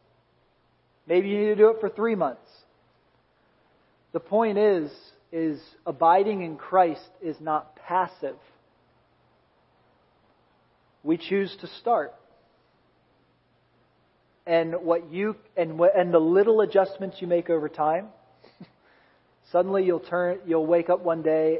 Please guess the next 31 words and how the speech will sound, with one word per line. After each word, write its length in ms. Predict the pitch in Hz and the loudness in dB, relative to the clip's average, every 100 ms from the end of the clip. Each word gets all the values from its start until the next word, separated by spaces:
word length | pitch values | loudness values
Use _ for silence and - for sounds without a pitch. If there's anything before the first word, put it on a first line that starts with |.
| 160 | -4
and 460 | 147 143 139 139 135 _ _ _ _ _ - | -6 -6 -10 -18 -20 _ _ _ _ _ 0
life 240 | 151 160 160 | 0 0 -2
won't 220 | 170 170 | -6 -4
be 120 | 165 | -4
the 120 | 156 - | -4 -8
same 320 | - 185 160 143 | -8 -6 -6 -12
because 300 | 143 - 135 | -14 -14 -12
you 220 | 139 151 156 | -6 -4 -2
are 420 | 147 139 135 135 _ _ _ | -2 -2 -4 -8 _ _ _
raised 560 | 139 151 165 160 - - | -4 0 2 0 -4 -6
to 80 | |
walk 340 | 143 147 139 - | 0 0 0 -6
in 160 | 147 | -16
newness 260 | 139 139 143 - | -16 -18 -20 -20
of 100 | 135 | -16
life, 280 | 151 - 117 _ _ _ | -16 -16 -20 _ _ _
right? 160 | 135 147 | -14 -14
That's 120 | - | -14
what 120 | 156 | -16
we'll 140 | 143 131 | -14 -10
say 140 | 156 143 | -6 -4
next 320 | 147 160 - | -4 -6 -8
week 160 | 143 - | -12 -10
when 180 | 143 139 | -10 -10
you, 240 | 139 135 127 _ _ _ - | -14 -16 -20 _ _ _ -20
when 100 | 139 | -18
we 80 | 135 | -2
baptize 540 | 160 170 - 139 131 - | 0 0 -2 -12 -12 -16
people. 340 | 143 - - - _ _ _ _ _ _ _ _ _ _ _ _ _ _ _ _ _ _ | -20 -20 -20 -20 _ _ _ _ _ _ _ _ _ _ _ _ _ _ _ _ _ _
But 180 | 170 170 | -8 -4
friends, 340 | 180 180 160 | -2 -2 -2